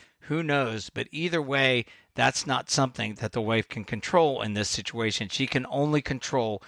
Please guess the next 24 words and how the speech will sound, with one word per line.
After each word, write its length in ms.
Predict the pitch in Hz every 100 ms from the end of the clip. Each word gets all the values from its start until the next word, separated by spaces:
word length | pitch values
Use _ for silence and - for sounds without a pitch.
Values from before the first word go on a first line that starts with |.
| - -
her 180 | 113
own 140 | 107 101
response. 680 | 101 - - 147 107 101 - - -
And 120 | 113
to 140 | - 139
the 160 | 202
extent 540 | 180 - - 170 143 - - - _
that 160 | 120 120
she 260 | - 160
allows 380 | 165 156 151 147
him 120 | 147
to 80 | 135
continue 500 | - 135 - 202 202
without 320 | 135 131 139
experiencing 680 | 143 - 156 139 139 - 131
any 160 | 135 131
pain, 480 | - 240 202 135 139 - - -
then 160 | 139 131
he's 180 | 123
not 260 | 127 139 123
likely 380 | 120 127 147 120
to 120 | 123
take 280 | - 110 -
responsibility. 960 | 113 - 110 101 110 131 117 82 -